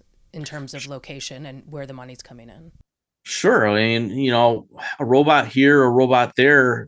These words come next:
Speaker 2: you know, costs the same. So when it comes to manufacturing, and I'm in Milwaukee, I work with a lot of manufacturers, you know, I set up four oh one K plans for them. The way that A I is being implemented, uh, the way that labor is being trained,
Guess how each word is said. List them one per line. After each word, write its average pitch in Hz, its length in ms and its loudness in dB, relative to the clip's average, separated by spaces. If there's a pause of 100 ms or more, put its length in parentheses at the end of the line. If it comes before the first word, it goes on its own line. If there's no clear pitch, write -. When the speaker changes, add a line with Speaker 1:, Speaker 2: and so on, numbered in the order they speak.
(140)
Speaker 2:
you 123 160 -8
know, 104 220 -2
costs 120 400 0
the 95 80 -10
same. 110 500 0 (120)
So 110 440 2
when 113 220 0
it 110 80 -8
comes 139 280 -2
to 127 80 -2
manufacturing, 120 880 0
and 104 120 0
I'm 120 180 0
in 117 100 0
Milwaukee, 107 540 0
I 101 60 2
work 110 180 0
with 92 100 -8
a 92 60 -8
lot 101 200 -2
of 95 60 -4
manufacturers, 95 880 -4
you 95 100 -8
know, 87 80 -6
I 95 60 -4
set 101 180 -6
up 95 140 -8
four 98 160 -2
oh 95 60 -4
one 90 120 -6
K 104 200 -4
plans 92 340 -6
for 92 160 -8
them. 92 360 -6
The 120 60 0
way 120 300 4
that 147 240 4
A 117 220 0
I 110 220 2
is 107 180 -2
being 101 240 -2
implemented, 85 540 -10 (200)
uh, 92 180 -6
the 101 120 -2
way 117 280 0
that 110 360 2
labor 107 400 0
is 104 100 -4
being 98 240 -6
trained, 92 600 -6